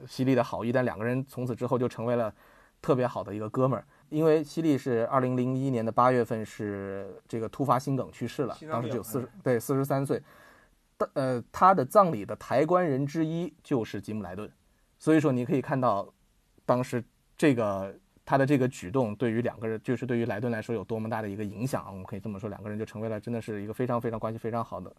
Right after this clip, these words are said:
Speaker 1: 好朋友。那么到了，呃，九一年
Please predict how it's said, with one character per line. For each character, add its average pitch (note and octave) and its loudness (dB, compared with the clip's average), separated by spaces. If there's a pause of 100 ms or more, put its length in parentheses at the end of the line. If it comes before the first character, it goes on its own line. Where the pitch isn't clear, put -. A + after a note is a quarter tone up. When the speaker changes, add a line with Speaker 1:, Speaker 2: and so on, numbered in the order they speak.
Speaker 1:
好 G2+ -6
朋 G2 -10
友。 F#2+ -8 (680)
那 F#3+ 10
么 D3+ 10 (160)
到 F3 10
了， A#2+ 10
呃， G#2+ 0
九 A2+ 2
一 E3 4
年 A#2+ 2